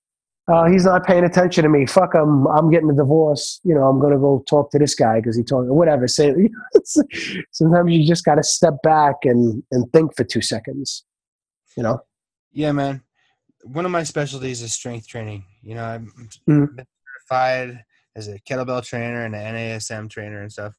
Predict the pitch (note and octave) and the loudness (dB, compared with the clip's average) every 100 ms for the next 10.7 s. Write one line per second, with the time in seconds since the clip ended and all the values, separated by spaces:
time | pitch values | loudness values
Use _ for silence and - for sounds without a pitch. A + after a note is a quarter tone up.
0 | _ _ _ _ _ G#2+ A#2 D3+ D#3 C#3+ | _ _ _ _ _ -14 -10 -10 -8 -8
1 | D3 C#3 C3 B2+ A#2+ B2+ A#2 A2 B2 A#2 | -8 -8 -6 -6 -8 -12 -12 -12 -12 -12
2 | A#2 G#2 A#2 A2 G#2+ G2 - - A2 A2+ | -14 -14 -14 -14 -14 -18 -18 -14 -12 -12
3 | - A#2+ A2 G#2 G2+ G2+ _ _ _ - | -12 -10 -10 -12 -16 -18 _ _ _ -10
4 | B2 C3 B2 B2 A2+ A#2 A2 D3+ C#3+ C3+ | -10 -10 -10 -12 -10 -12 -10 -6 -6 -6
5 | B2+ A2+ B2+ A#2+ B2 A#2+ C3+ C#3 D3+ D#3+ | -8 -12 -14 -16 -16 -14 -10 -10 -10 -10
6 | C#3+ A#2 C3+ B2+ B2+ G#2+ - A#2 F2+ - | -12 -12 -12 -12 -12 -14 -14 -16 -18 -20
7 | - _ _ _ _ _ A#2 A2 - - | -20 _ _ _ _ _ -20 -20 -20 -20
8 | _ - _ A2+ - A3+ D3 D3 C#3+ _ | _ -20 _ -20 -4 -2 -2 -4 -6 _
9 | _ - A#2+ B2 A#2 A#2+ A2+ A2+ A#2 - | _ -20 _ -12 -12 -14 -14 -12 -14 -16
10 | A2 G#2 F#2+ G2 G#2 G2+ G2+ | -18 -18 -18 -16 -16 -16 -18